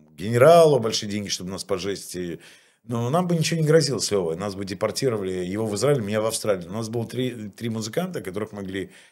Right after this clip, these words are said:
депортировать в Россию, и что бы было там, непонятно. Но про Таиланд мы уже наговорили столько, поэтому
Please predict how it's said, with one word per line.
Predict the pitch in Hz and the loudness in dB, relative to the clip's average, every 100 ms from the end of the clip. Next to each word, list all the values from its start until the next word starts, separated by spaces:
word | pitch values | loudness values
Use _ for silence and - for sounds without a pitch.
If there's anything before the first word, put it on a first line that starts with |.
| _ | _
депортировать | 95 110 107 - 104 95 | -8 -4 -2 -2 -4 -4
в | 98 | -2
Россию, | 107 - 156 | -2 0 0
и | 117 | -2
что | - | -4
бы | 104 101 | -4 -4
было | 107 107 | -4 -2
там, | 139 127 | -2 -2
непонятно. | 95 85 78 67 - - _ _ _ _ | -6 -8 -8 -12 -16 -20 _ _ _ _
Но | 104 | _
про | 156 | 0
Таиланд | 156 160 147 | 2 2 0
мы | 127 | -2
уже | 120 | -2
наговорили | 131 131 139 117 | -2 -2 -2 -2
столько, | - 170 - | -4 -6 -8
поэтому | - 104 98 95 90 | -4 -4 -4 -8 -10